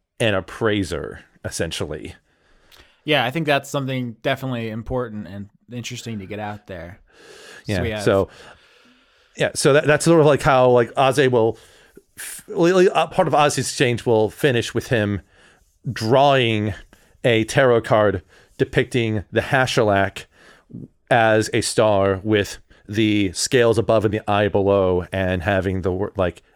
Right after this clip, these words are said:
Speaker 1: the appraiser written on it. And then he will set that on the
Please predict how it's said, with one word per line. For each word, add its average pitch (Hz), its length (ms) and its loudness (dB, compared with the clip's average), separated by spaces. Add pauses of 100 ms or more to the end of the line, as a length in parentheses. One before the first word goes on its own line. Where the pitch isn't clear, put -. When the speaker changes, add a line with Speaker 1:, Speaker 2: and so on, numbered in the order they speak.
Speaker 1:
the 104 140 0
appraiser 98 720 0 (380)
written 104 180 0
on 92 200 2
it. - 40 -12
And 110 80 -2
then 104 120 -2
he 110 80 -2
will 98 100 0
set - 320 -4
that 110 280 0 (800)
on 110 420 0 (120)
the 104 500 2